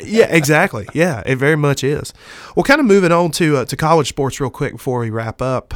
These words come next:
Uh, you know, uh, basketball season now, college basketball season's underway. Uh, Gardner-Webb got their third straight win,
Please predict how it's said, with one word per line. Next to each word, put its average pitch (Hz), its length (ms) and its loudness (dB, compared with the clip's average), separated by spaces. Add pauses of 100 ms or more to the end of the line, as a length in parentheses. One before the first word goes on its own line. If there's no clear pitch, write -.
(100)
Uh, 117 440 -6
you 147 140 -6
know, 120 260 -4
uh, 101 380 -12
basketball 151 580 0
season 139 320 -4
now, 127 160 -2
college 131 300 -2
basketball 127 380 -4
season's 117 340 -4
underway. 113 480 -4 (360)
Uh, 113 380 -2
Gardner-Webb 135 480 2
got 123 160 -2
their 139 140 0
third 120 240 -4
straight 113 260 -4
win, 113 360 -4